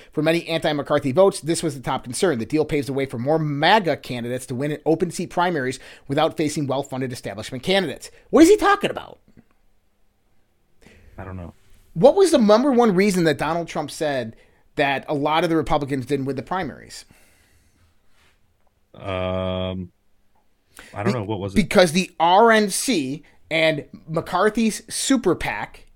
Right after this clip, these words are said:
Speaker 2: Hmm.
Speaker 1: funded other G O P candidates against them.
Speaker 2: I recall.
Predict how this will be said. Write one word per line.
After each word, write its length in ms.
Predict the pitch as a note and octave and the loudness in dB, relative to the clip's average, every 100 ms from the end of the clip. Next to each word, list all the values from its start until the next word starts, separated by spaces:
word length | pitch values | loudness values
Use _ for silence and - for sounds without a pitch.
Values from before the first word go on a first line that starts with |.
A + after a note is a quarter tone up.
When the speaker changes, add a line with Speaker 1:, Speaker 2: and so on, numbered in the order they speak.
| _ _ _ | _ _ _
Speaker 2:
Hmm. 220 | G#2+ F#2 E2 - _ _ _ | -10 -10 -12 -18 _ _ _
Speaker 1:
funded 540 | A#3+ C4 A#3 E3 C#3+ - | 4 4 4 2 0 0
other 300 | F3 G3 A3 | 0 2 0
G 260 | D3+ F#3 G3 | -2 0 2
O 80 | F#3 | 2
P 180 | F#3+ | -6
candidates 520 | D#3+ F#3 E3 D#3+ D3+ D3 | -8 -6 -4 -4 -6 -8
against 380 | C3 C3 - | -10 -10 -12
them. 160 | - - - _ - - - | -18 -20 -20 _ -20 -20 -12
Speaker 2:
I 60 | G2 | -8
recall. 460 | G2 - F2+ E2 | -8 -8 -8 -10